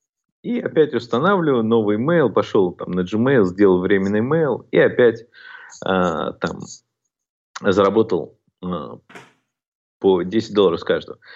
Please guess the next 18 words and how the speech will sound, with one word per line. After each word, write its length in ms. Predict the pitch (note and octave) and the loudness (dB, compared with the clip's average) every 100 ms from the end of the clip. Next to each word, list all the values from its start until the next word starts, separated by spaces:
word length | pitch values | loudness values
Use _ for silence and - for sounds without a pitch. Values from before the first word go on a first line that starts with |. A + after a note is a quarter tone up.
| - _ - | -20 _ -6
И, 360 | G2+ G#2 - - | -2 -2 -2 -6
естественно, 680 | F#2+ - A3 A3 B2+ F#2 C#2 | -6 2 2 4 2 2 0
а, 480 | D2 F2 E2+ - - _ _ - _ B2 | -2 -2 -2 -4 -10 _ _ -20 _ 2
Uber 460 | E3+ C3+ G#2+ - - _ - _ _ - _ - - _ - | 4 4 2 0 -12 _ -20 _ _ -20 _ -20 -20 _ -18
должен 500 | - G2+ A#2+ A2+ G2+ | -10 2 2 4 2
был 100 | G2 | 4
выплачивать 460 | F#2+ F#2 C3 B2 G2 | 2 4 2 2 0
огромное 320 | F#2 A#2+ F#2 | 0 -2 -2
количество 440 | G2 G2 F2 - | -2 -2 -4 -10
денег 380 | F2+ A2+ F2 - | -4 -2 -2 -6
этим 240 | F2 - | -10 -8
жуликам. 440 | F2 A2+ F#2 - - _ _ _ _ _ - _ - | 0 2 2 -4 -16 _ _ _ _ _ -20 _ -6
А 120 | F2+ | 0
они 180 | F2+ E3+ | 4 4
хотели, 380 | - C3 D3+ C#3 | 2 0 2 2
чтобы 520 | - A#2+ G2+ G2 F#2 - | 0 0 4 4 2 0
как 180 | F#2+ F2 | 0 2
бы 380 | F2 E2 - | 2 2 -4